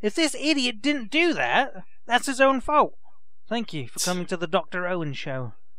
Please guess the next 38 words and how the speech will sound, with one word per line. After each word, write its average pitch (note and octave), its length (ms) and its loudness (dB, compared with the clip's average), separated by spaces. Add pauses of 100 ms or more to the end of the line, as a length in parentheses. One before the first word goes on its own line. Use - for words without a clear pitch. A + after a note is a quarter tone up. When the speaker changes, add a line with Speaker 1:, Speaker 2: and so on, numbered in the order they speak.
(420)
Speaker 2:
Ten B2+ 300 0
years A2+ 420 6
he F2 140 -2
didn't D#2+ 300 -6
do D2+ 180 -4
that. D2 220 -4 (420)
Speaker 1:
Well, B3+ 240 -8
exactly, D4 680 4
Speaker 2:
Well, C#4 80 0
Speaker 1:
it's - 120 -10
Speaker 2:
I G2+ 80 0
don't B2 140 10
Speaker 1:
not C3+ 60 12
Speaker 2:
know C3 40 12
about B2 300 10
his D#3 180 6
sex - 300 6
drive, A#2 340 8
but - 140 2
ten F#3+ 320 6
days, A#3 680 12
you F#3+ 100 8
gotta F3+ 260 12
start - 500 8
coming A#3 300 10
up A#3+ 160 12
with - 160 8
compromises. A3 1120 8
<laughs> G#3 60 0
Speaker 1:
You E4 560 6
should C#4+ 240 4
have C#4 100 4
emailed B3+ 540 8
him B3 140 8
and B3+ 100 -2
called C4 180 6
him B3+ 140 2
a B3 60 0